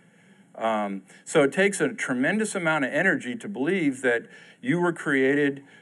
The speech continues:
for two thousand and nineteen. And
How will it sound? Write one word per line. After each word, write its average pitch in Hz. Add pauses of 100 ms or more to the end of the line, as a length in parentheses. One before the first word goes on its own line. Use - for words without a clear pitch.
for 120
two 147
thousand 135
and 113
nineteen. 117 (1160)
And 123